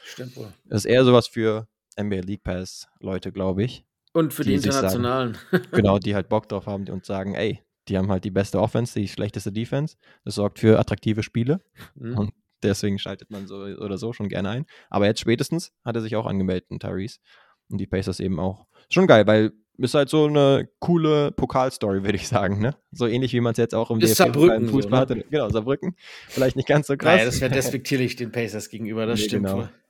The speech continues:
Speaker 2: Aber halt schon so, wo man sagt, okay, Single Elim-, Elimination,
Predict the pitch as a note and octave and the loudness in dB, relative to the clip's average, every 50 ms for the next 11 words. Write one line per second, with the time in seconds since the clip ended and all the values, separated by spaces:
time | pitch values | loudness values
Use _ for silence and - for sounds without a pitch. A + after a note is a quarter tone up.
0 | _ - G#2 A2+ A2+ A#2 A#2 A2+ G#2+ G2+ - - A#2+ A#2+ A#2+ A2 A2 G#2+ G2+ G#2 | _ 4 4 6 8 8 8 6 4 0 0 0 0 0 0 0 0 0 0 0
1 | G#2 G2+ G2 G2 G#2 G#2 F#2+ - - - - C#3 G#2+ F#2+ - _ _ _ _ - | 0 0 2 2 2 0 0 -2 -4 -4 -2 0 0 -2 -4 _ _ _ _ -20
2 | - - - D#3 F3 E3+ D#3+ D3+ D3+ D3+ D3 D3 C#3 D3+ - - - B2 C3 C3 | -12 -2 2 2 4 6 4 4 2 0 0 0 -2 -4 -4 -2 2 4 4 4
3 | B2+ A#2 A#2 A2+ B2 - - A#2 B2 C3 | 4 2 2 2 0 2 2 0 0 0